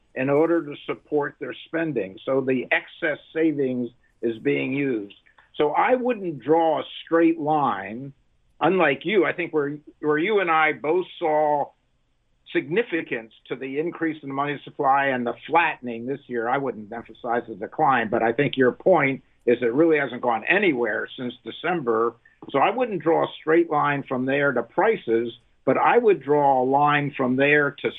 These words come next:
spending and to the savings available for spending, and that's being drawn down. And as that's drawn down, I think that'll, that'll, that'll make households more reluctant to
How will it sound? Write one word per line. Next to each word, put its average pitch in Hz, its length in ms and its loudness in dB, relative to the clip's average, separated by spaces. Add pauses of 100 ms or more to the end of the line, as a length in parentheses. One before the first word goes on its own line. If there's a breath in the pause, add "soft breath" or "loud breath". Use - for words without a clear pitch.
(200)
spending 151 840 0
and 135 340 -4
to 143 100 -2
the 117 160 -2 (160)
savings 143 580 -2 (380)
available 123 1000 -2
for 117 140 -4 (140)
spending, 123 680 -2 (240 soft breath)
and 113 180 -2
that's 151 320 0
being 143 260 -4
drawn 127 400 -2
down. 127 380 0
And 135 160 -2
as 123 180 -2
that's 139 240 -2 (120)
drawn 127 320 -2
down, 156 540 0 (260)
I 120 100 0
think 151 300 -4
that'll, 131 680 0
that'll, 123 500 2 (360)
that'll 131 240 2
make 151 320 2
households 139 680 -2 (380)
more 147 340 2
reluctant 139 680 -4
to 113 80 -16